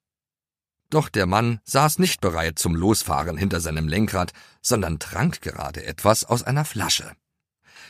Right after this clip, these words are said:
Plötzlich schaltete Schokos Hirn auf Durstalarm. „T-, trinken! Trinken! Durst! Durst!“ Verzweifelt kickte er mit den Hinterhufen gegen die Hängerwand. Es donnerte so laut,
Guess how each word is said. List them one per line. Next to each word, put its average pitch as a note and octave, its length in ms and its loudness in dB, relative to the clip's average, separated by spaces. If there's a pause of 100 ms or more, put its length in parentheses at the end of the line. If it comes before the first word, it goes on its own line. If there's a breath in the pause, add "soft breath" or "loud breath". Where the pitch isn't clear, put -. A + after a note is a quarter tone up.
(120)
Plötzlich F2 600 -2
schaltete E2 460 -4
Schokos - 520 -4
Hirn E2 200 -4
auf - 220 -12
Durstalarm. - 680 -6 (600)
„T-, - 120 -6
trinken! B2+ 600 2 (420 loud breath)
Trinken! F#3 540 2 (420 soft breath)
Durst! - 520 4 (420 soft breath)
Durst!“ F3 520 4 (560)
Verzweifelt - 800 -6
kickte - 320 -6
er G2+ 160 -4
mit F#2 140 -4
den D#2+ 100 -4
Hinterhufen G#2 640 0
gegen A2+ 260 0
die G#2 120 -2
Hängerwand. D2+ 540 -4 (420 loud breath)
Es - 240 2
donnerte C#3 360 -2
so A#2 260 0
laut, G2 440 -4